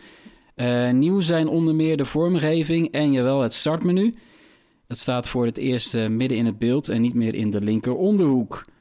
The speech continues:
Ook zijn er transparante vensters, rondere hoeken, nieuwe geluidjes en, eh, nog allerlei, eh, nieuwe zaken. In Windows elf, laat ik het zo maar even noemen. Maar wie weet verrast Microsoft ons dan, eh, vierentwintig juni wel met een hele nieuwe naam, hè?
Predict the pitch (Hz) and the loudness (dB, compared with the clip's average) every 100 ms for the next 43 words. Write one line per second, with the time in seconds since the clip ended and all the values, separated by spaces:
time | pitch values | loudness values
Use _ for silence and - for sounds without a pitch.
0 | _ _ 151 120 - 117 113 107 104 131 | _ _ -6 -4 -2 0 0 0 -2 -2
1 | 123 - 117 120 110 98 147 175 - - | -2 -2 0 0 -2 -2 0 0 -2 -2
2 | 170 160 120 120 147 147 117 113 127 - | -2 -2 -4 -2 0 2 2 0 0 0
3 | 160 156 147 143 120 127 160 165 156 147 | 0 2 2 2 0 0 0 0 -2 -2
4 | - 127 131 131 135 131 143 139 123 113 | -4 -4 0 0 2 2 0 0 -2 0
5 | 107 104 107 104 104 _ _ - - 131 | 0 0 0 -2 -8 _ _ -14 -2 2
6 | 139 120 110 110 190 208 - _ - - | 2 0 -2 -2 -2 -4 -8 _ -20 -20
7 | - - 127 131 143 135 127 - 143 160 | -10 -2 0 2 2 2 0 -2 0 -2
8 | - - 120 117 - 127 123 123 120 131 | -4 -8 -8 -6 -2 0 0 0 0 2
9 | 123 156 - _ _ _ _ - 151 156 | 2 0 -4 _ _ _ _ -4 -2 0
10 | 165 165 170 - 151 156 - 135 135 135 | 0 0 0 -2 0 -2 -2 -2 -2 -4
11 | 135 143 131 - - _ - - 156 - | -4 -2 -2 -4 -18 _ -12 -6 -4 -2
12 | 143 123 131 131 135 131 135 123 147 135 | -2 0 0 2 2 2 0 -2 0 0
13 | 139 135 135 139 135 135 135 131 131 139 | 0 0 2 2 2 2 2 2 0 2
14 | 156 214 151 120 110 | 2 2 2 0 0